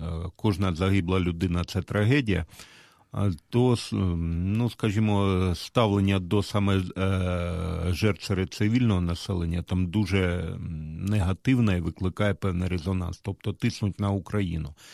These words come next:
Причому тиснуть саме на Україну, а не, не бойовиків. Другий момент — це от, е, те, що ви сказали, розтяжки, замінування місцевості. А ви знаєте, ну, м, по кількості жертв там, здається, більше вісімдесяти —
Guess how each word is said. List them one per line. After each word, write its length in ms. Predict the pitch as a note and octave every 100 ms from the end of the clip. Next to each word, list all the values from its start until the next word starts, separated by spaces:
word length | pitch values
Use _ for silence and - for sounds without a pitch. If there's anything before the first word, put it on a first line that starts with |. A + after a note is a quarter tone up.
| - - -
Причому 420 | F#2+ - G#2 G2+
тиснуть 400 | - A2+ G#2 F2+
саме 220 | - F#2+
на 160 | F#2+ G2+
Україну, 500 | F#2+ - A2+ C3 A2
а 60 | F#2
не, 180 | F#2
не 400 | E2+ F2 F2+ G2
бойовиків. 640 | E2 F#2 F2 E2 - E2+ D#2
Другий 480 | E2 A#2+ G#2+ D#2+
момент — 460 | E2 E2+ E2+ E2+ E2+ - -
це 280 | A#2 A2 F#2+ - - - _
от, 420 | G#2 G#2 F2 -
е, 720 | G2+ F#2+ F2+ F2+ E2+ E2+ E2+ E2 -
те, 140 | A2
що 160 | - G2
ви 80 | F#2
сказали, 440 | - G2+ A#2+ G2
розтяжки, 600 | G2+ - G2 F2+ - F#2
замінування 720 | F#2 A2 A2 A2 F#2 E2 D#2+
місцевості. 840 | D#2+ E2 - F2+ E2+ E2+ - F#2 - - - - -
А 120 | G#2+
ви 200 | G2 G2
знаєте, 480 | G2+ C3 B2 - G#2+
ну, 520 | G#2+ A2+ B2+ B2 B2 -
м, 800 | G#2+ G2 G2 F2+ F2 D#2 E2+ D#2 _ -
по 120 | A2+
кількості 640 | - B2 G#2+ A2+ - A2+
жертв 340 | F#2+ C3 A#2 -
там, 200 | G#2 G2
здається, 500 | D#2+ G#2 G#2 - G2+
більше 380 | F2 G#2+ - G#2
вісімдесяти — 800 | G2 - A#2 A#2+ A2+ - A2